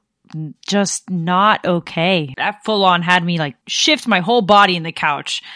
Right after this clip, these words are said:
so that I was facing the wall. I didn't even look at the T V.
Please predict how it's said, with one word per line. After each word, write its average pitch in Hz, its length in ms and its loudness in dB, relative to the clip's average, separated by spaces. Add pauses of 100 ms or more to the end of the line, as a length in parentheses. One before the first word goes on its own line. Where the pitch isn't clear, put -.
(120)
so - 160 -4
that 202 140 4
I 202 60 4
was 190 220 -4
facing 220 400 0
the 175 120 -2
wall. 165 360 -4
I - 80 2
didn't 220 140 2
even 180 120 -2
look 180 140 -4
at 170 40 -6
the 170 100 -6
T 165 160 -10
V. 160 280 -10